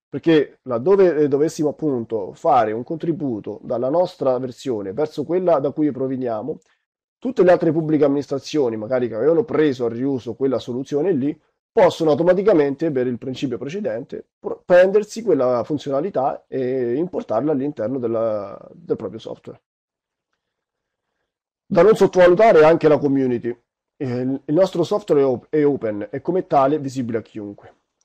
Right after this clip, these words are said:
Un altro vantaggio, eh, di questo approccio è proprio l'opportunità che chiunque sia interessato a contribuire att-, eh, attivamente allo sviluppo,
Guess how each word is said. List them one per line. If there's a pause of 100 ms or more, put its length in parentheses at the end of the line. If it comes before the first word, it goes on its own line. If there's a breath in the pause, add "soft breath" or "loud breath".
(120)
Un
altro
vantaggio,
eh,
di
questo
approccio
è
proprio
l'opportunità
che
chiunque
sia
interessato
a
contribuire
att-,
eh,
attivamente
allo
sviluppo,